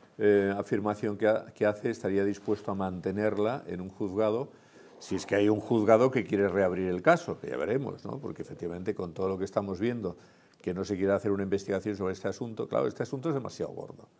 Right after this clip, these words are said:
¿Por qué es tan gordo? Pues porque ahí entraron unas maletas y que nadie sabe qué es lo que había.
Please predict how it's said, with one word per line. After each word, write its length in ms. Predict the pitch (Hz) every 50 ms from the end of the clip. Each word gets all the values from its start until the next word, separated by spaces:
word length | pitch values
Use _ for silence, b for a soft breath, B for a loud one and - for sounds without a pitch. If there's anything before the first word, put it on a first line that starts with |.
| _ _ _ _ _ _ _ _ _ _ - - -
¿Por 140 | - 82 -
qué 100 | - 120
es 100 | 113 110
tan 160 | - 117 101
gordo? 300 | 87 76 73 73 73 71
Pues 200 | 69 76 78 -
porque 340 | - - 78 - - 80 76
ahí 200 | 67 76 85 90 90
entraron 320 | 92 87 104 107 110 110
unas 200 | 113 113 113 113
maletas 460 | 117 117 117 120 117 120 147 147 131
y 80 | 143 107
que 100 | 92 95
nadie 240 | 87 98 117 127 113
sabe 240 | - - 101 92 82
qué 80 | 87
es 60 | 85 80
lo 80 | 80
que 80 | 78 80
había. 300 | 76 90 123 139 113